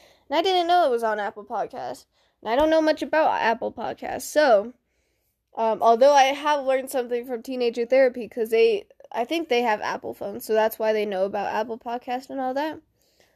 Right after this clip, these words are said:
Um, but with Apple Podcasts, you can, like, give ratings or something, and then, like, give reviews, but I can't, I don't,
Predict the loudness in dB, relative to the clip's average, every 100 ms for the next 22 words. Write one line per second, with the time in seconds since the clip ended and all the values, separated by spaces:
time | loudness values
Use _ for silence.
0 | _ _ _ -4 0 2 0 -2 -6 -12
1 | -18 _ _ _ _ _ _ _ 0 4
2 | 4 4 2 2 -2 -4 -4 -2 -4 -6
3 | -8 -6 -6 -2 -2 -2 0 2 2 0
4 | -2 -4 -4 -6 -4 -4 -4 -8 _ _
5 | _ _ _ -8 -2 2 2 2 0 0
6 | 0 0 0 0 -4 -4 -4 -6 -4 -2
7 | 2 0 -2 -6 -4 -6 -10 _ -12 -8
8 | -6 -6 -8